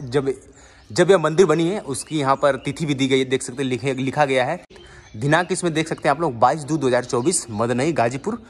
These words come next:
लिखा गया है। और ये सामने आप लोग देख सकते हैं शंकर जी का मंदिर, यहाँ पर ये देख सकते हैं उनका स्थान है। यहाँ पर लोग देखिए, अ, अरे एक मटका टाइप है उसमें पीतल का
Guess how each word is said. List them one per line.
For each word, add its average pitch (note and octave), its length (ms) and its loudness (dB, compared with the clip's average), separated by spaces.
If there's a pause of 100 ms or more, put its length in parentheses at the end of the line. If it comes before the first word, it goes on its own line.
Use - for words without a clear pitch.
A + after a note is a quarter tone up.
(180)
लिखा D3 280 0
गया G#2+ 260 -4
है। G#2 80 -8 (340)
और C3 460 2
ये G3 120 6
सामने C3 380 2
आप B2 140 2
लोग B2 140 -2
देख B2 140 0
सकते C#3+ 240 -6
हैं G3 100 -2
शंकर B2 380 0
जी A#2 120 -4
का E3 160 -2 (1200)
मंदिर, A#2 680 0
यहाँ A2+ 260 -6
पर D3+ 380 -4
ये B2 60 -6
देख A#2+ 160 -6
सकते C3+ 240 -6
हैं F#3 240 -8
उनका A#2+ 340 -2
स्थान C#3+ 360 -6
है। - 160 -10 (420)
यहाँ C3 220 -2
पर C#3+ 180 -2
लोग B2+ 160 -4
देखिए, B2 280 -4
अ, G#2+ 380 -4 (140)
अरे B2+ 160 2
एक B2 160 -2
मटका B2 260 2
टाइप C3 180 4
है B2+ 60 -6
उसमें C#3 480 0
पीतल C3 280 0
का - 120 -4